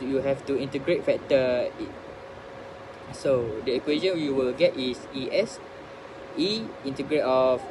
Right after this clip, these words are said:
R over L D T is, when we in-, integrate, we will get R L over L. So, the next equation is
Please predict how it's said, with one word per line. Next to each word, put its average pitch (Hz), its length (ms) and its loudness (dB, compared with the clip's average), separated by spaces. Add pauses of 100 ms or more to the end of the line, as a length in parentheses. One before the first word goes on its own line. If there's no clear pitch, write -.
(200)
R 156 180 2
over 127 240 4
L 175 240 4
D 139 240 -2
T 185 240 -4
is, 131 320 -2 (400)
when 131 240 2
we 127 200 0 (120)
in-, 127 120 -2 (160)
integrate, 135 520 2 (120)
we 131 120 0
will 127 180 4
get 170 300 8
R 123 160 0 (120)
L 220 200 2 (200)
over 131 280 4
L. 117 240 -4 (240)
So, 123 320 4 (320)
the 127 120 2
next 143 240 -2
equation 139 440 0
is 147 360 -4